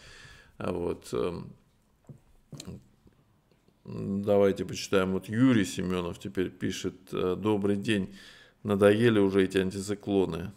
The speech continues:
Два месяца подряд засушливых — это уже перебор». Э, ну вот теперь становится новый вот антициклон как раз центром над Смоленском. Да, мы видим, где сейчас плюс четырнадцать градусов.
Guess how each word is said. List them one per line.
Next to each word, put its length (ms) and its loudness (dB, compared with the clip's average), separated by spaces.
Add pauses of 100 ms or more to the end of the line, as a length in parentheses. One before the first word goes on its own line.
Два 360 0
месяца 400 -2
подряд 400 2
засушливых — 720 -4
это 220 -2
уже 200 0
перебор». 680 -4 (680)
Э, 360 -2
ну 160 -2
вот 180 -2
теперь 280 -2
становится 680 -2
новый 360 2
вот 240 -6
антициклон 640 -6
как 180 -10
раз 260 -4
центром 480 -6
над 180 -6
Смоленском. 720 -4
Да, 200 -6
мы 140 -8
видим, 280 -8
где 140 -12
сейчас 500 -12 (120)
плюс 180 -6
четырнадцать 600 -10
градусов. 540 -2